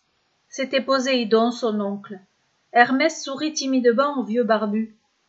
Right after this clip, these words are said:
Ah bon, vous les connaissez, mon oncle ? » demanda-t-il d'une petite voix. « Oh que oui », soupirant Poséidon. «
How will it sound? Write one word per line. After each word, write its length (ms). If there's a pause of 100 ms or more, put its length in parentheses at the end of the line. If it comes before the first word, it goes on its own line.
(640)
Ah 100
bon, 260
vous 120
les 200
connaissez, 540
mon 160
oncle ? » 440 (100)
demanda-t-il 720
d'une 280
petite 360
voix. « 440 (540)
Oh 420
que 240
oui », 380
soupirant 640
Poséidon. « 720